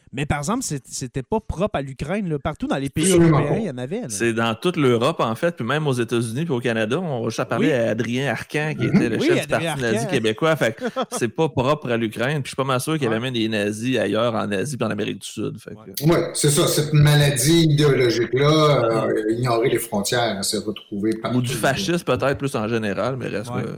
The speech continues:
Speaker 3: des deux se comparent quand même assez bien.
Speaker 1: Mhm.
Speaker 2: Mais l'autre aspect sur lequel je voulais venir, puis ça, c'est l'aspect plus militaire de, de la chose aussi, je me dis, on pourrait se, se concentrer là-dessus, euh, euh, ce soir, c'est que l'Ukraine, le champ de bataille qu'on voit actuellement, ben,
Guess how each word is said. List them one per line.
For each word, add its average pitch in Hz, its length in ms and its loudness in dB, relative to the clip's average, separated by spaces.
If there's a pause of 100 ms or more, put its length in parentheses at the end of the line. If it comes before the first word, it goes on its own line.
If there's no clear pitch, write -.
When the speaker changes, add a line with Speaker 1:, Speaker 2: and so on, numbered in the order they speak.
(140)
Speaker 3:
des 101 280 -6
deux 104 140 -4
se - 80 -10
comparent 101 380 -4
quand 101 160 -6
même 104 100 -8
assez 110 200 -8
bien. 131 160 -10
Speaker 1:
Mhm. 120 480 -12 (960)
Speaker 2:
Mais 165 200 2
l'autre 254 340 2
aspect 233 280 0
sur 196 140 2
lequel 175 260 4
je 151 60 2
voulais 151 160 4
venir, 165 220 4
puis - 80 0
ça, 165 100 2
c'est 151 140 0
l'aspect 151 380 2
plus 156 180 4
militaire 147 1080 6
de, 123 160 4
de 120 120 2
la 113 180 2
chose 151 440 0
aussi, 143 360 -2
je 113 100 -8
me 110 80 -2
dis, 113 60 -2
on 113 140 -4
pourrait 120 220 -4
se, - 200 -4 (420)
se - 140 -4
concentrer 131 800 0
là-dessus, 127 520 -2
euh, 113 260 2 (100)
euh, 95 160 -6
ce 104 160 -2
soir, 208 320 -2
c'est - 180 -2
que 151 120 4
l'Ukraine, 143 640 2
le 127 80 2
champ 190 240 2
de 165 60 2
bataille 165 440 2
qu'on 135 200 0
voit 151 260 0
actuellement, 135 580 0
ben, 131 260 2